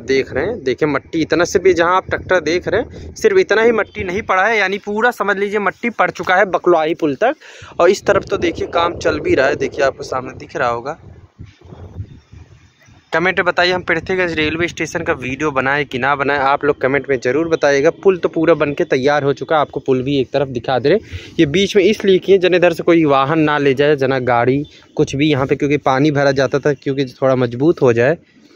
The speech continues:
ये चमरौधा पुल पहले वाली लाइन है, ये नया लाइन बनाया जा रहा है, डबलिंग हो रहा है प्रतापगढ़ से जंघई तक। आप लोग ने प्रतापगढ़ से जंघई तक डबलिंग का काम नहीं देखा तो लिंक मिल जाएगा, आप लोग ज़रूर देखिएगा। ठीक है, यहाँ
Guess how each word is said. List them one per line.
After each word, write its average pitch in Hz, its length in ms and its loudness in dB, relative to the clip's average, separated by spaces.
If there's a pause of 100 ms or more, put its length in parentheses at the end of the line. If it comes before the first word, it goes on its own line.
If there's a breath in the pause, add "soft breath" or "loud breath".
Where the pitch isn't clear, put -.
(580 soft breath)
ये 139 160 -6
चमरौधा 156 520 2
पुल 180 200 0
पहले 165 340 2
वाली 160 260 4
लाइन 151 280 2
है, 233 80 4
ये 277 160 4
नया 160 360 0
लाइन 147 300 0
बनाया 139 340 -2
जा 131 180 0
रहा 151 120 0
है, 254 100 -2 (320 soft breath)
डबलिंग 156 400 4
हो 147 140 4
रहा 170 100 4
है - 80 0
प्रतापगढ़ 151 560 0
से 208 160 0
जंघई 160 400 2
तक। 123 240 -6 (340 loud breath)
आप 180 220 -2
लोग 190 120 2
ने 190 100 2
प्रतापगढ़ 180 540 0
से 185 140 2
जंघई 156 300 2
तक 165 200 0
डबलिंग 170 340 2
का 180 100 0
काम 175 240 0
नहीं 156 220 4
देखा 185 240 2
तो 175 160 0
लिंक 147 280 -2
मिल 151 200 -2
जाएगा, 147 240 0
आप 143 120 -2
लोग 139 140 2
ज़रूर 143 300 4
देखिएगा। 143 580 0 (1160)
ठीक 123 180 -2
है, 131 60 6
यहाँ 131 120 2